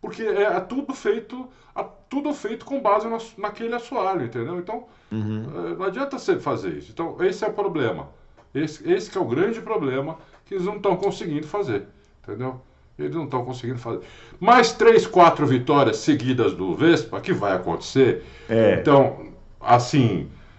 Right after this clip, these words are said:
Speaker 1: o, no final desse mês, nas férias da Fórmula um, que é em agosto, a discussão vai ser essa. Quando
Speaker 2: É.
Speaker 1: é que a fia vai intervir? O que que a fia vai intervir? Porque também é difícil, né? Uma pergu-,
Speaker 2: Uhum.
Speaker 1: uma pergunta difícil.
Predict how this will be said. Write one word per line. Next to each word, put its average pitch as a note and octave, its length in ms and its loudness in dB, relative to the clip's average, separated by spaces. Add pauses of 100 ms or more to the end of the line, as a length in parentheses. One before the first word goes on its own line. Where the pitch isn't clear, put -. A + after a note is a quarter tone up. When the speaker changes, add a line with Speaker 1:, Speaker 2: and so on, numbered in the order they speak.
(160)
Speaker 1:
o, D3+ 140 4
no E3+ 140 6
final E3 340 6
desse C#3+ 220 -2
mês, D3 280 2
nas G#3 280 0
férias A#2+ 800 2
da A2+ 80 -4
Fórmula A2 380 -4
um, A2 160 -2
que - 100 -12
é F#2+ 80 -6
em - 20 -6
agosto, F#2+ 680 0 (360)
a F3 80 2
discussão F#3+ 520 0
vai G3 120 2
ser F3+ 200 -2
essa. - 420 -8 (400)
Quando D3 200 2
Speaker 2:
É. D#3+ 180 6
Speaker 1:
é F3+ 80 2
que F#3 100 -2
a E3 80 2
fia D#3 460 2
vai C#3+ 340 4
intervir? B2+ 800 2 (140)
O - 40 -20
que A3+ 200 -4
que G3+ 140 0
a E3 60 4
fia E3 340 2
vai B2+ 180 0
intervir? A#2+ 440 -2
Porque C#3+ 260 -4
também C3 340 -2
é C#3+ 40 -2
difícil, C#3+ 560 -4
né? A2+ 140 -8 (440)
Uma A2 100 -8
pergu-, G#2+ 200 0
Speaker 2:
Uhum. G2+ 160 2
Speaker 1:
uma C3 180 0
pergunta C#3 400 0
difícil. D#3 840 -6